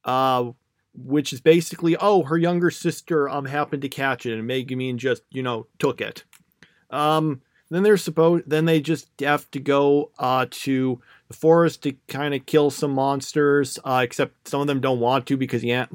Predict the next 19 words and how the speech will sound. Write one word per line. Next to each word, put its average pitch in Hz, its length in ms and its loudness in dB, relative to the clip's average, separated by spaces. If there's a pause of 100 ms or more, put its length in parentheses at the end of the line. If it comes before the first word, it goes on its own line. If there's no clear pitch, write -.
(120)
some 139 160 -2
of 131 40 0
the 120 60 0
monsters 123 480 0
are 117 100 0
actually 123 340 -2
really 120 260 0
cute. 160 500 2 (540)
Then 160 100 4
they 170 140 6
end 170 180 6
up, 151 160 4
uh, 139 160 2
ha-, 127 220 -2 (140)
then 175 120 6
this 143 140 2
gu-, - 260 0 (200)
when 143 240 0
the 135 160 0